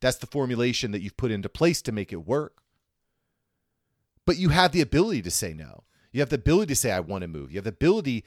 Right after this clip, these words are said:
to do what you want. You have that freedom, and that is incredibly, incredibly valuable. To me, that's the drive of entrepreneurship. But the only way to get there is to provide value day after day after day.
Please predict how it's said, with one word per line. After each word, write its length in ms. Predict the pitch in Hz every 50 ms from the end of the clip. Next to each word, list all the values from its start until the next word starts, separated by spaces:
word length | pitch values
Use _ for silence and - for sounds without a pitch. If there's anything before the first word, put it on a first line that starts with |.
| _ _ _
to 100 | - 131
do 180 | - - 202 214
what 260 | 170 143 143 127 127
you 120 | 120 113
want. 320 | 98 78 101 170 196 - 107
You 80 | 101
have 160 | 110 123 120
that 160 | - 110 - -
freedom, 280 | - 160 160 131 110
and 100 | 104 90 - - _ _ _
that 120 | - 190
is 120 | 185 120 120
incredibly, 640 | 117 - - - - - 165 202 196 185 160 147 123
incredibly 380 | - - 127 107 95 98 95
valuable. 460 | 80 98 92 92 98 95 82 87 82 -
To 120 | - -
me, 140 | 131 185 190
that's 260 | 156 156 170 - -
the 100 | - 117
drive 360 | 85 - 101 95 98 101 92
of 80 | 90 85
entrepreneurship. 800 | 98 95 92 - - - 98 90 95 104 113 - - 98 82 - _ _ _ _ _ _ - _
But 160 | 151 147 -
the 140 | 160 143 - -
only 300 | 165 175 196 196 185 180
way 180 | 143 143 127
to 160 | 117 - 117 85
get 360 | 76 - - 131 131 - -
there 320 | 151 147 156 156 160 - _ _ _ _ _ _ _ _ _ _ _ _ _ _ _
is 80 | - 107
to 100 | - -
provide 460 | 98 104 85 78 110 101 107 113 107 90
value 520 | 113 101 98 98 98 90 85 90 92 - - - - _ _
day 320 | 123 123 120 123 131 - -
after 260 | 101 101 - - 92 78
day 260 | - 113 107 104 101
after 280 | 95 92 - - 85
day. 500 | 69 65 _ 107 101 107 120 160 196 208